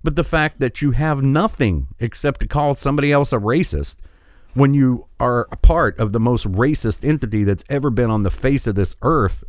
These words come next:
for the most part, so racist that the Nazis wouldn't even adopt your Jim Crow laws word for word because they were too racist for Hitler, then maybe that's the problem.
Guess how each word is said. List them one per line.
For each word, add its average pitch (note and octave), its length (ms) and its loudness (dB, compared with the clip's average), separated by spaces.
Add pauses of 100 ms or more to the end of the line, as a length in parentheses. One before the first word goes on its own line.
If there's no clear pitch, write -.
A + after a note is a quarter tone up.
for - 160 0
the A2 100 0
most C3+ 320 0
part, E2 320 0 (760)
so D#3 200 4
racist C#3 460 2
that A#2 160 -2
the G#2+ 80 -2
Nazis G#2 600 0 (180)
wouldn't B2+ 300 2
even G#2 260 0
adopt G#2+ 720 -2
your G#2+ 480 -2 (420)
Jim B2+ 360 0
Crow C3+ 320 2
laws F#2+ 420 0 (300)
word B2+ 280 0
for A2+ 120 2
word A#2+ 320 0
because G#2+ 280 0
they A2 100 -2
were G2+ 120 -2
too D3 220 0
racist A#2+ 600 -2
for D#3 360 2
Hitler, F#2+ 480 0 (2750)
then C#3+ 260 0
maybe D3+ 240 2
that's D#3 280 -2
the E2+ 100 -4
problem. - 460 -6